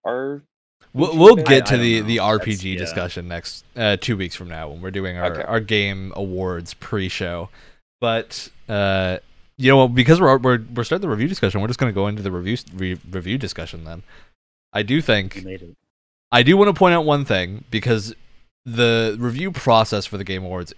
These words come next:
Speaker 2: is relative, the selection process for the Game Awards is relatively known. We know they're not paid off <laughs> by companies. So I, I don't wanna put that out of people's minds, but there's also the caveat of it's all these developer,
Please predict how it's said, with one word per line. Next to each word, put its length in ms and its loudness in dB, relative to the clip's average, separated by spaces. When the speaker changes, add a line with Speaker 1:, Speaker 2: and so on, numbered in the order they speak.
Speaker 2:
is 220 -8
relative, 480 -4
the 180 -10
selection 340 -8
process 320 -10
for 100 -10
the 60 -10
Game 140 -10
Awards 520 -12
is 240 -8
relatively 640 -2
known. 460 -6
We 180 2
know 200 4
they're 120 2
not 220 -2
paid 180 0
off 240 -6
<laughs> 400 -2
by 220 2
companies. 800 -6
So 100 4
I, 200 6
I 20 6
don't 120 2
wanna 160 2
put 240 0
that 180 6
out 160 4
of 100 -4
people's 300 -6
minds, 340 -4
but 540 4
there's 160 0
also 240 0
the 100 -4
caveat 580 2
of 120 -6
it's 140 -6
all 160 0
these 220 -4
developer, 680 -8